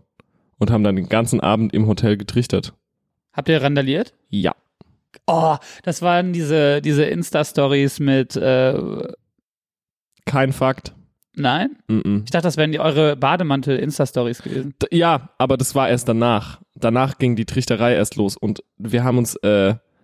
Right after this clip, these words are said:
Speaker 1: nachdem wir uns am nächsten Tag die Videos angeguckt haben, äh, geeinigt, dass das für P Z nur ist. Private Zwecke.
Speaker 2: <laughs> So wie K D V.
Speaker 1: Genau.
Speaker 2: Kreis des Vertrauens.
Speaker 1: Also ganz ehrlich,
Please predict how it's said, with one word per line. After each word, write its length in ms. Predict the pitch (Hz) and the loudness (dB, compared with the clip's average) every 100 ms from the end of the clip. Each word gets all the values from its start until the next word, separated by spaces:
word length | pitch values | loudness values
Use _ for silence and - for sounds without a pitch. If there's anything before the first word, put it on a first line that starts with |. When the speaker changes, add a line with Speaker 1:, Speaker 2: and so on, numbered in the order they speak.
| - | -6
Speaker 1:
nachdem 260 | 113 127 | -2 2
wir 80 | 123 | 2
uns 80 | 113 | 2
am 120 | 110 | 2
nächsten 260 | 123 143 120 | 2 0 0
Tag 200 | 131 120 | -2 0
die 100 | 107 | 0
Videos 220 | 139 131 | 2 2
angeguckt 460 | - 107 - 104 - | 2 -2 -2 -4 0
haben, 220 | 101 127 - - - _ - | 0 0 -4 -20 -20 _ -2
äh, 140 | 107 | 0
geeinigt, 360 | 98 - 123 123 | 2 2 2 0
dass 140 | 117 | 0
das 180 | 117 - | -2 -2
für 240 | - 113 107 | 0 2 2
P 320 | - 135 120 | 0 -2 -2
Z 380 | - 123 123 - | 0 -2 -2 0
nur 180 | 110 78 | 2 2
ist. 300 | 85 - - _ _ _ _ | -2 -10 -20 _ _ _ _
Private 480 | - 113 110 - - | -2 2 2 0 -6
Zwecke. 460 | - 90 - - - - - | -6 -6 -4 -10 -12 -4 -2
Speaker 2:
<laughs> 100 | - 262 - 311 - 262 330 - 339 - - | 0 -2 0 -2 0 0 0 0 -4 -4 -12
So 140 | - 160 | -2 0
wie 220 | 139 - | 0 -2
K 300 | - 147 135 | -6 0 2
D 100 | 127 | 0
V. 400 | - - - - | 0 0 0 -4
Speaker 1:
Genau. 360 | 127 113 87 110 | -4 -4 -4 -8
Speaker 2:
Kreis 240 | - 127 - | 0 0 0
des 160 | 123 | -8
Vertrauens. 580 | - - - - 131 - _ | -8 -8 -8 -8 -12 -18 _
Speaker 1:
Also 220 | 123 135 139 | -2 0 2
ganz 220 | 147 151 | 0 0
ehrlich, 500 | 139 143 147 - | -2 0 0 -4